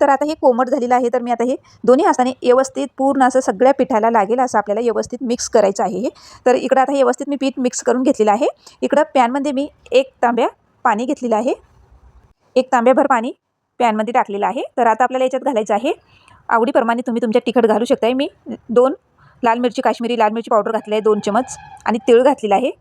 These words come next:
या पाण्यामध्ये ओवा पण घातलेला आहे, धन्या जिऱ्याचं पावडर घातलेलं आहे मी दोन चमच. आता चवीनुसार मीठ टाकलेलं आहे,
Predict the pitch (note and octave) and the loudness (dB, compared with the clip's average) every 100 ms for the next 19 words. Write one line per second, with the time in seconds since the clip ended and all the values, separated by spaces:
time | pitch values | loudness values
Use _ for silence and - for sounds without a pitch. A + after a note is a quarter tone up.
0 | _ _ _ _ - - - - D#4+ C#4 | _ _ _ _ -20 -20 -20 -4 -2 0
1 | B3 B3 B3+ F4 - A#3 A3+ C4+ C4+ B3 | 0 0 -2 -4 0 4 4 2 -4 -4
2 | G#3 G3+ E4 _ - _ _ G#3+ A#3+ C4+ | -4 -4 -4 _ -20 _ _ 0 2 4
3 | C4 A#3+ C4 C4+ - B3+ B3 G#3+ G3+ A3 | 4 2 2 0 0 -2 -2 0 -2 0
4 | A3+ G#3+ G#3 G#3+ A3+ - - _ - - | 2 4 4 2 -2 -4 -12 _ -12 -4
5 | G#3+ B3 A#3+ B3+ C#4 C4 A#3+ A#3+ A#3+ G#3 | -2 2 0 0 -2 0 0 -2 0 0
6 | G#3+ | 0